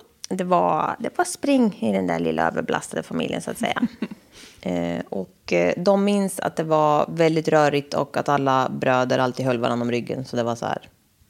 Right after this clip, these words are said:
Speaker 2: Ja, och de är ju typ tio pers, de är ju ett
Speaker 1: Mm.
Speaker 2: helt gäng
Speaker 1: Ja.
Speaker 2: själva.
Speaker 1: Ja, <laughs> exakt. Så, mm. Nittonhundrasextionio flyttade familjen till en bättre Sydneyförort,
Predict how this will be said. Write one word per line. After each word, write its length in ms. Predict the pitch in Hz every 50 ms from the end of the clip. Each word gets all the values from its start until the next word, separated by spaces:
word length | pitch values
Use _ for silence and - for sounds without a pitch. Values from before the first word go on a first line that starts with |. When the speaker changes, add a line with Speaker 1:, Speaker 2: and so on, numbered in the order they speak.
| 247 226 220
Speaker 2:
Ja, 220 | - 185 185 190 180
och 120 | - 196 202
de 140 | 214 220
är 160 | 214 214 196 196
ju 60 | 208
typ 200 | 202 220 208 - -
tio 360 | - 254 220 190 170 185 202
pers, 300 | - 247 262 233 - -
de 140 | - 214 208
är 40 | 202
ju 80 | 202 214
ett 40 | 185
Speaker 1:
Mm. 120 | 185 180
Speaker 2:
helt 160 | 214 190 170 190
gäng 400 | 196 214 220 247 226 185 185 175 160
Speaker 1:
Ja. 180 | 160 160 156 156
Speaker 2:
själva. 180 | 165 196 233 - - - -
Speaker 1:
Ja, 240 | 180 165 165 190
<laughs> 60 | 190 -
exakt. 440 | - - 139 - - - - - - - - - 226 - - - - - _ -
Så, 420 | - - - 175 165 160 165 160 - - _ _ _ -
mm. 200 | 175 165 170 185 180 - _ _ - - - - - - - - - - - - - - - - - - _ _ _ _ _ _ _ _ _ - 247
Nittonhundrasextionio 1000 | 269 262 277 277 277 269 - 285 277 - - 277 294 302 294 269 285 311 415 427
flyttade 360 | - - 247 220 - 185 190
familjen 440 | - 208 196 185 170 175 175 165 165
till 140 | - 180 170
en 100 | 170 180
bättre 400 | 180 175 - - 202 208 254 247
Sydneyförort, 840 | - - 233 202 208 202 196 - 214 202 208 226 262 - - -